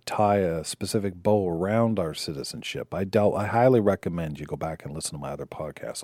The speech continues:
on citizenship, where my thinking was focused specifically on that. You'll get some keen insights, but I wanna thank you for joining me in this one as we try to, as the,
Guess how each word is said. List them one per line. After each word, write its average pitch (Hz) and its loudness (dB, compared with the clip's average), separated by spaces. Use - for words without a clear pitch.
on 95 -6
citizenship, - -8
where - -10
my 80 -6
thinking 87 -4
was 67 -8
focused 80 -4
specifically 80 -4
on 85 -4
that. - -10
You'll 78 -10
get 87 -6
some 82 -8
keen 87 -8
insights, - -6
but - -8
I 87 -4
wanna 85 -8
thank 98 -6
you 87 -10
for 85 -8
joining 87 -6
me 82 -6
in 76 -8
this 110 2
one - -10
as 80 -6
we 82 -6
try 107 0
to, 101 2
as 98 -2
the, 95 -4